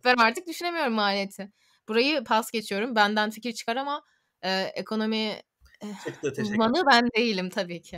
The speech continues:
Speaker 2: <laughs>
Speaker 1: Evet,
Speaker 2: Teşekkürler.
Speaker 1: maalesef.
Speaker 2: <laughs>
Speaker 1: Evet, dur şimdi, şimdi. Stellar Lab'den de bahsettik. Benim böyle asıl, eee,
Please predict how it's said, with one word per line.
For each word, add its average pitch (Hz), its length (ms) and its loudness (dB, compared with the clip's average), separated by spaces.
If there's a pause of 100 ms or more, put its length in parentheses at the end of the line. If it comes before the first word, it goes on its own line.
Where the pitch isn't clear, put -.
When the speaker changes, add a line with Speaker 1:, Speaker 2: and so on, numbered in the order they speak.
Speaker 2:
<laughs> 139 560 -14
Speaker 1:
Evet, 180 180 -12
Speaker 2:
Teşekkürler. 190 200 -8
Speaker 1:
maalesef. 185 500 0 (640)
Speaker 2:
<laughs> 143 220 -20 (520)
Speaker 1:
Evet, 190 300 -2 (200)
dur 226 160 2
şimdi, 196 680 0
şimdi. 185 540 -4 (800)
Stellar 226 340 4
Lab'den 220 420 4
de 226 100 6
bahsettik. 196 760 0
Benim 208 300 2
böyle 214 240 0
asıl, 208 440 -4 (140)
eee, 185 760 -6